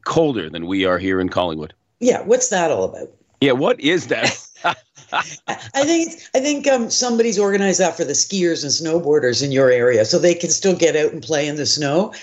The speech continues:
Speaker 1: Yes.
Speaker 2: because if it's too cold there, they're just gonna sit in the clubhouse, right?
Speaker 1: It's true. Yeah, no, they do like it when it's a little bit balmier, for
Speaker 2: <laughs>
Speaker 1: sure.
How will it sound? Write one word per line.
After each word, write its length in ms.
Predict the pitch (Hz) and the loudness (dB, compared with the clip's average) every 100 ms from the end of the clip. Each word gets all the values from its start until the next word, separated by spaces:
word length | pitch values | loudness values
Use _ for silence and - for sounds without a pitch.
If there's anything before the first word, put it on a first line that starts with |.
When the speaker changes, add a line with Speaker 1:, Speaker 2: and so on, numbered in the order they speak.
| - | -12
Speaker 1:
Yes. 300 | 90 95 151 | -2 2 4
Speaker 2:
because 220 | 175 - | 2 0
if 140 | 165 185 | -8 -8
it's 200 | - - | -8 -2
too 220 | 302 - | -2 2
cold 260 | 214 147 | 2 2
there, 140 | 139 139 | 0 2
they're 140 | 143 | 2
just 360 | 143 135 - - - - | 0 -4 -8 -14 -6 -2
gonna 200 | 135 107 | 0 -2
sit 240 | - - | -2 -4
in 60 | 110 | -6
the 60 | |
clubhouse, 520 | 113 113 98 82 - | -2 -2 -2 -10 -6
right? 200 | 98 143 - | -4 -4 -2
Speaker 1:
It's 240 | 165 - | -2 -2
true. 220 | - 196 | -4 -2
Yeah, 220 | 95 110 92 | 0 -2 -2
no, 160 | 110 | -4
they 140 | 110 120 | -4 -2
do 140 | 135 | 0
like 200 | 120 113 | 0 0
it 20 | 110 | -2
when 140 | 110 | -2
it's 100 | 104 | -2
a 40 | 101 | -2
little 180 | 104 | -2
bit 180 | 110 139 | -2 -2
balmier, 420 | 117 92 87 78 - | 0 -2 -2 -10 -8
for 400 | 113 104 123 131 | -4 0 0 -2
Speaker 2:
<laughs> 0 | |
Speaker 1:
sure. 480 | - 294 - 64 | -4 0 0 -2